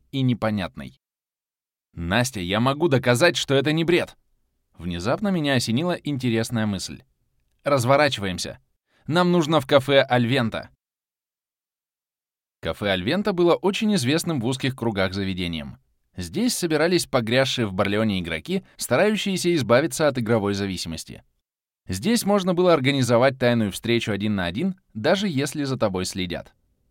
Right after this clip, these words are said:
Но самое главное, это была неофициальная резиденция свободных художников.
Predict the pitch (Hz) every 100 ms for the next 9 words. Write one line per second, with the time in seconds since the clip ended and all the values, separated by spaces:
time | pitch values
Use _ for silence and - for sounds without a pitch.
0 | _ _ 87 90 107 101 92 87 120 165
1 | 95 - _ _ _ - 202 180 151 165
2 | 160 135 131 - 127 123 110 104 92 98
3 | 175 185 180 - 135 101 95 95 - 104
4 | 92 82 78 - -